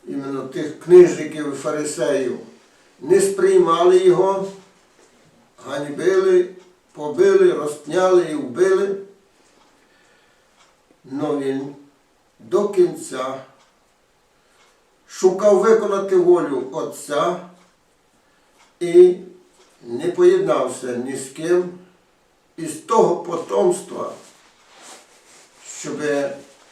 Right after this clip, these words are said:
зневажити Боже ім'я. А він шукав того потомства по духу, що в пророцтві було предсказано про нього.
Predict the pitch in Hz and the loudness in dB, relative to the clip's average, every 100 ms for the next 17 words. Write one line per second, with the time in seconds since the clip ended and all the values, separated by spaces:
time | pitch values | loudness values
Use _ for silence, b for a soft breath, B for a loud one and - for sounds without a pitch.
0 | _ - 123 185 175 139 117 139 120 151 | _ -16 2 6 6 4 0 -8 -10 -8
1 | - - - 143 123 113 - - - _ | -8 -8 -8 -8 -8 -12 -18 -20 -20 _
2 | _ _ _ _ _ _ - 139 143 165 | _ _ _ _ _ _ -10 -8 -6 -4
3 | 180 180 - _ _ _ - 185 175 - | -4 -6 -14 _ _ _ -6 -2 0 0
4 | 160 - 135 175 196 226 226 220 208 165 | -2 -8 -4 -2 0 0 -2 -2 0 -2
5 | - - 135 - - - _ _ - 170 | -4 -10 -10 -8 -10 -18 _ _ -6 -2
6 | 185 180 - - - - _ - - b | 2 2 2 -4 -14 -16 _ -20 -20 b
7 | b b b b _ - 170 160 160 175 | b b b b _ -12 -8 -6 -2 0
8 | 214 208 - 151 139 147 139 131 135 135 | 2 2 0 -8 -10 -8 -8 -8 -10 -12
9 | - 143 131 127 123 123 120 - _ _ | -8 -4 -4 -6 -10 -10 -14 -20 _ _
10 | 139 156 156 139 123 117 - | -8 -4 -4 -4 -4 -6 -12